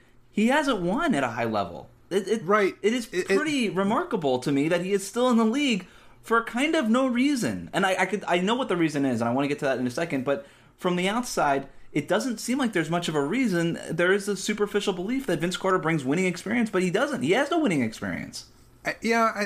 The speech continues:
Speaker 2: but you can bring experience and professionalism without it necessarily being tied to victory.
Speaker 1: That's right.
Speaker 2: And I think that's where Vince comes into play. And I remember specifically talking to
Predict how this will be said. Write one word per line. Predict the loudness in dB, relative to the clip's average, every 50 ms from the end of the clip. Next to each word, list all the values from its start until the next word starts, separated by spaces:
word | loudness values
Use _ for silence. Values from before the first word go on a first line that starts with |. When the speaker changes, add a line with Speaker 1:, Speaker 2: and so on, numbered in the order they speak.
| -6 -6
Speaker 2:
but | -4 -2 -2 -2 -4 -6
you | -6 -4 -2
can | 0 0 0
bring | 2 2 2 2 2 0 0 -2 -2
experience | -2 -2 -2 -2 -4 -10 -4 0 2 2 4 4 4 2 2 0 -2 -2
and | -4 -4
professionalism | -4 -8 -8 -4 -2 -2 -2 -2 -2 -2 -2 0 0 0 0 -2 -2 -2 0 0
without | 0 0 0 0 0 0
it | -2
necessarily | -2 -2 -4 -4 -6 -4 -2 -2 0 0
being | -2 -2 -2 -4 -4 -4
tied | -6 -4 -2 -2 0 -2 -2 -4
to | -6 -10
victory. | -6 -4 -4 -4 -4 -4 -6 -6 -4 -2
Speaker 1:
That's | -4 -4 0
right. | 0 0 0
Speaker 2:
And | 0 -2
I | -4 -2
think | -2 -2 -2 0
that's | 2 2 2 2 0 -2
where | 0 0 0 0
Vince | 0 -2 -2 -4 -4 -6
comes | -6 -6 -6 -4 -6
into | -8 -8 -10
play. | -8 -6 -4 -4 -4 -4 -4
And | -4 -4
I | -4
remember | -2 -2 -2 -2 -2 -2 -2 -2 -2
specifically | -4 -6 -8 -6 -4 -4 -2 -2 -2 -2
talking | 0 0 0 0 -2 -6 -8
to | -4 -2 0 0 0 0